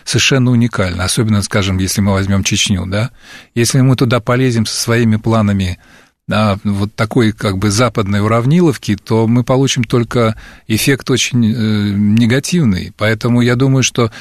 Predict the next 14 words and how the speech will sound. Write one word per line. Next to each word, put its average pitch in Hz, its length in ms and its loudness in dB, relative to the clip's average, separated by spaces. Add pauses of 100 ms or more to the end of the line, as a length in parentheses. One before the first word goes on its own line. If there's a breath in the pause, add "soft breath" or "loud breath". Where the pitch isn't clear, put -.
(140 loud breath)
стратегия, 135 560 2
она 123 160 2
национальная, 135 760 2
но 117 180 4
д-, 110 220 2
должна 117 400 0
быть 123 260 -2
в 107 380 -10
хорошем 135 420 2
смысле 135 380 0
многонациональная, 104 1080 2
с - 100 -8
учётом, 117 360 0
повторюсь, 120 540 -2